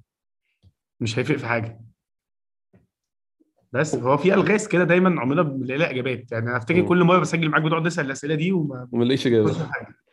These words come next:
Speaker 1: مفيش إجابة.
Speaker 2: آه، أنا عندي نظرية في موضوع التغيير ده، ممكن أسأل عمر فيها. أنا حسيت التغيير ده يا عمر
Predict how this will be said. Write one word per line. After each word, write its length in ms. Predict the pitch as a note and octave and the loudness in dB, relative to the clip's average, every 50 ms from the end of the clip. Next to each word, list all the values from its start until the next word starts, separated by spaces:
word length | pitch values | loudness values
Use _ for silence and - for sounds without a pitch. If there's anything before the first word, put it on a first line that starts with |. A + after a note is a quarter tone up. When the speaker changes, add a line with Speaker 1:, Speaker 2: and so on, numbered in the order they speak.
| _ _ - - - - | _ _ -20 -14 -8 -4
Speaker 1:
مفيش 160 | F3 G#3 C4+ | -4 -2 0
إجابة. 360 | G#3 F#3 F#3 D3 - - - - - - - _ _ _ _ _ _ _ _ _ _ _ _ _ - | 2 2 2 2 0 -4 -12 -18 -20 -20 -20 _ _ _ _ _ _ _ _ _ _ _ _ _ 0
Speaker 2:
آه، 560 | B2+ B2 A#2+ A#2+ A#2+ A#2+ A#2+ A#2 A2+ - - | 2 2 4 4 4 4 4 2 2 0 0
أنا 120 | B2+ B2 | 0 0
عندي 200 | C3+ D#3+ E3+ F3+ | 0 2 2 2
نظرية 180 | E3+ B2 C#3+ F3 | 2 2 2 2
في 60 | D#3+ C#3+ | 2 2
موضوع 160 | D#3+ E3 E3 | 0 0 0
التغيير 220 | C#3+ A2+ C#3+ E3 D#3+ | -2 -2 -2 -2 -2
ده، 200 | D#3 D#3+ D#3+ E3 | 0 0 0 0
ممكن 200 | D#3+ - E3 D#3 | 0 -2 -2 -4
أسأل 240 | D#3+ D#3+ D3+ A2+ | -4 -4 -4 -4
عمر 200 | A2 C#3+ D#3+ C#3+ | -2 -2 -2 -2
فيها. 420 | - - D3 D#3+ D#3+ E3+ F3 E3+ _ _ _ _ _ _ _ _ _ _ _ _ _ - | -2 -2 -2 -2 -2 -4 -4 -8 _ _ _ _ _ _ _ _ _ _ _ _ _ -14
أنا 80 | B2 | -12
حسيت 160 | B2 - - | -10 -8 -6
التغيير 340 | G#3 D#3 E3+ D3 D3 F3+ F3+ | -4 -2 -2 -2 -2 -2 -2
ده 100 | D#3 E3+ | 0 0
يا 60 | D3 | 0
عمر 380 | C#3+ D#3+ F3 F#3 F#3 - - | 0 0 0 -2 -2 -2 -6